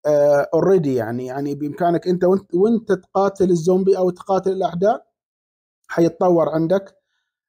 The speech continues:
تقدر مثلًا إنك تطور السلاح وتختار السلاح بشكل محدث أفضل من الإصدار الرابع. بالإضافة إلى وجود المدينة الأخرى الموجودة بالإصدار الخامس. طبعًا هذه أتوقع بإمكانك إنك تضيفها بشكل شخصي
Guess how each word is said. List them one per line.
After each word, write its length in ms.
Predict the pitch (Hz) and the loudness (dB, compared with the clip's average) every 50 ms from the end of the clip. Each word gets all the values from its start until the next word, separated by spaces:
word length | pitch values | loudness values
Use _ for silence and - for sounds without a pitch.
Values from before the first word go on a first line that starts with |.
| _ _ _ - - - | _ _ _ -18 -6 -2
تقدر 300 | 196 185 175 165 170 165 | -2 0 2 0 0 0
مثلًا 260 | 170 160 165 170 160 | 0 0 0 0 0
إنك 260 | 156 156 156 151 147 | 0 0 0 -2 -2
تطور 640 | - 156 - - 175 175 175 170 170 165 160 - - - | -4 -8 -4 -2 0 2 2 4 2 2 0 -4 -6 -8
السلاح 500 | 143 - - - 156 160 160 165 - - | -10 -8 -4 -2 -2 0 0 -2 -2 -4
وتختار 420 | 160 156 - 151 - - 175 160 156 | -8 -10 -10 -14 -8 -4 -2 -2 -2
السلاح 420 | 147 - - 151 156 156 - - | -2 -2 -2 0 0 0 -2 -4
بشكل 520 | - 131 - 151 143 - - 151 143 135 135 | -8 -8 -6 -6 -6 -4 -2 -2 -2 -2 -4
محدث 500 | 120 - - 170 170 175 185 180 180 - _ - | -6 -6 -4 -4 0 0 0 -2 -2 -6 _ -6
أفضل 360 | 156 151 - 156 165 170 160 | -6 -6 -6 -4 -2 -2 -2
من 180 | 147 139 147 151 | 0 -2 -2 -4
الإصدار 520 | 123 123 - - - 143 143 143 - - | -4 -6 -8 -6 -4 -2 -2 -2 -2 -2
الرابع. 440 | 123 110 131 131 143 156 190 202 226 - _ _ _ _ _ _ _ _ _ | -4 -2 0 0 0 0 -2 -2 -2 -6 _ _ _ _ _ _ _ _ _
بالإضافة 420 | 160 170 196 196 185 240 240 240 208 | 0 0 2 2 2 2 0 0 0
إلى 180 | 185 185 180 | 0 2 2
وجود 480 | 170 170 170 165 151 151 185 208 208 180 | 4 4 4 2 2 2 2 2 2 2
المدينة 840 | 175 165 156 151 147 135 139 165 175 165 135 120 113 107 104 - | 2 0 0 0 -2 0 0 0 0 0 0 -2 -4 -6 -10 -12
الأخرى 640 | 120 123 - - 147 - - 151 147 156 170 185 - - _ - | -16 -16 -16 -16 -18 -12 -8 -4 -2 -2 -2 -2 -4 -8 _ -12
الموجودة 640 | 139 143 135 139 131 131 131 123 143 147 151 147 147 | -10 -8 -6 -2 -2 -2 0 0 0 -2 0 0 0
بالإصدار 460 | 131 127 123 117 - - 143 143 131 | -2 -2 -6 -8 -10 -6 -4 -2 -2
الخامس. 580 | 127 117 117 - - 104 104 117 123 120 - - _ _ _ _ _ | -2 -4 -8 -8 -8 -6 -6 -6 -6 -8 -10 -16 _ _ _ _ _
طبعًا 200 | - 170 160 165 | -2 -2 0 0
هذه 220 | 175 175 175 165 147 | 0 0 2 0 0
أتوقع 400 | 139 - 160 151 - - 151 139 | 0 0 -2 -4 -2 -4 -4 -4
بإمكانك 580 | 127 143 139 135 139 - 156 151 147 131 - | -2 -2 -4 -2 -2 -2 -2 -2 -2 -4 -6
إنك 180 | 143 139 135 131 | -6 -8 -6 -6
تضيفها 600 | 135 123 120 147 156 151 - - 185 180 196 - _ _ _ _ _ _ - | -8 -4 -2 -2 -2 -2 -2 -4 -4 -6 -6 -8 _ _ _ _ _ _ -8
بشكل 320 | 139 - 180 180 - 175 | -4 -4 -2 -2 -2 -2
شخصي 580 | - - 175 - - - - 220 240 - _ | -2 -2 -4 -4 -4 -2 -2 -2 -2 -6 _